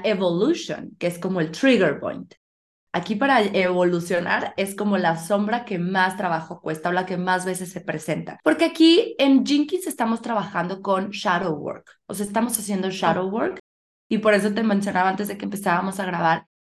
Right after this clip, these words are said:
Speaker 1: Creo que el camino de autoconocimiento, el camino de transformación, el camino de regresar a ti requiere de mucha valentía.
Speaker 2: Sí.
Speaker 1: Y cuando se requiere todavía de más valentía es ver tu sombra directamente. Pero es donde hay más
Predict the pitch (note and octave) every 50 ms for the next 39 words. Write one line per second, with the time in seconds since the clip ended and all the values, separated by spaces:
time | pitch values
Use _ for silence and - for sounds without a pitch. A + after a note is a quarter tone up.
0 | _ _ - - C4+ C#4 C4+ - D#4+ D#4 D#4 C#4 B3 A#3 A3+ G#3+ A3 A3 A3 A3
1 | G#3+ A3 G3 F#3+ - F3+ F3+ F3 E3 F3 F3 E3+ F3 F3+ F3 E3 E3 D#3+ E3 D3
2 | - - - - G#3 G#3+ G#3 G#3+ G#3+ A3 A3 A3 A#3+ B3 B3 A#3+ - G3+ G3 F3+
3 | F3 - - F3+ E3 D#3+ E3+ E3 D#3+ - - - E3+ D3+ D3 - - - A3 G#3+
4 | A3 G#3+ - G#3+ G#3+ A3 A3 A3 A#3 B3 A#3 A3+ A3 G#3 G3 G3 F#3 F#3 F3+ F3+
5 | E3+ - G3+ F#3+ G3 G3 G3 - - E3+ E3+ G3 A#3+ C4 - - - _ - -
6 | G3+ G3+ F#3+ G3 - G#3 F#3+ G3+ G3+ F#3+ F#3 F3+ F3 - - G3 F#3+ F3+ F3 E3
7 | D#3+ E3 - F3+ F#3 - - - _ - G#3+ G3+ C4 - - - C4 B3+ A#3+ A#3+
8 | A#3 A3+ A3 A3 - A3 G#3+ G#3 G3+ G3+ A3+ D4 F#4+ G#4 F#4+ D#4+ D#4 D#4 D4 C4
9 | B3 A3 G3 F3 F3 F3 F#3+ G#3+ B3+ C#4+ C#4 B3+ C4 A3+ G3 E3+ E3+ D#3+ E3 E3
10 | D3+ D3 D3+ - - _ - - F3 E3+ E3+ D#3+ G#3 G#3+ G#3 G#3 B3 G#3 - -
11 | - G3 F#3+ F#3+ F#3+ F#3 F3+ E3+ D#3+ E3 E3 - E3 E3 E3 D#3+ E3 - - -
12 | _ - A3+ A#3 A#3+ A#3+ A#3 G#3 B3 A#3+ A#3+ A3 G#3+ G#3 G3 G3 G3+ G#3+ G#3+ G#3+
13 | A3 B3+ E4 F#4+ A4 A4+ - - - _